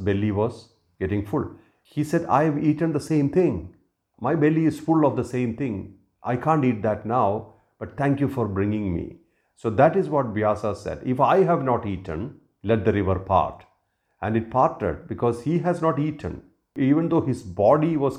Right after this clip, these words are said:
consuming, his consciousness was merged in Krishna. So if your consciousness is completely merged in Supreme Consciousness, or if your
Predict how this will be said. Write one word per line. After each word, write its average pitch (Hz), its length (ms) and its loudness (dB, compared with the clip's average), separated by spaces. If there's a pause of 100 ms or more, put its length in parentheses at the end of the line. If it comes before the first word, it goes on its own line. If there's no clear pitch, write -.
consuming, 123 580 -4 (540)
his 113 160 -8 (160)
consciousness 139 600 0
was 117 200 -4
merged 110 360 0
in 110 220 -2
Krishna. 90 400 -8 (540)
So 113 500 4
if 170 280 -2
your 160 240 2 (140)
consciousness 151 680 -2
is - 60 -10
completely 139 640 -4
merged 98 600 0 (420)
in 104 160 -4
Supreme 107 440 -2
Consciousness, 92 840 -6 (340)
or 98 140 0
if 95 160 -2
your 104 120 4